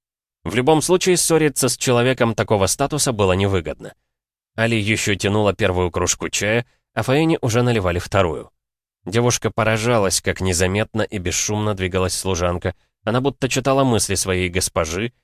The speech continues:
и всегда точно знала, когда следует отойти и когда вернуться, чтобы снова наполнить чашку Фаины. Она делала все безошибочно, четко и вовремя. Ее звали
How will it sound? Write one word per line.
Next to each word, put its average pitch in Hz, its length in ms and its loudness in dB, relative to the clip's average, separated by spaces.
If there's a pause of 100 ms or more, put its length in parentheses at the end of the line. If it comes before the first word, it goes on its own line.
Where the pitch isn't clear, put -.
(160)
и 87 80 -4
всегда 120 320 -2
точно 123 380 0
знала, 120 340 0
когда 117 280 -2
следует 110 440 0
отойти 110 400 -2
и 127 180 -4
когда 110 300 -2
вернуться, 107 560 -2 (240)
чтобы 90 380 -2
снова 107 320 0
наполнить 104 500 -2
чашку - 360 -4
Фаины. 82 520 -2 (460)
Она 101 220 0
делала 143 400 4
все 113 200 -2
безошибочно, 120 840 -2
четко - 480 -4 (160)
и 92 100 -4
вовремя. 80 520 -2 (480)
Ее 117 280 0
звали 113 420 0